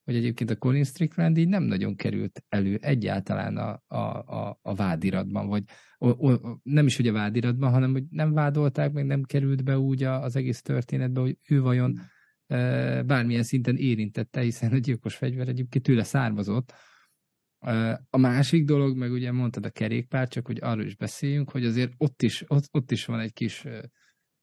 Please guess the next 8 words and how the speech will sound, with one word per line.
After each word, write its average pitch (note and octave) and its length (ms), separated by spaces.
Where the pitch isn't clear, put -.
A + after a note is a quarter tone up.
trükk, C3+ 340
vagy - 180
hát G#2 160
egy A2+ 160
ilyen, A2 160
ilyen A2 200
feltáratlan, G#2+ 1080
ö, G#2+ 440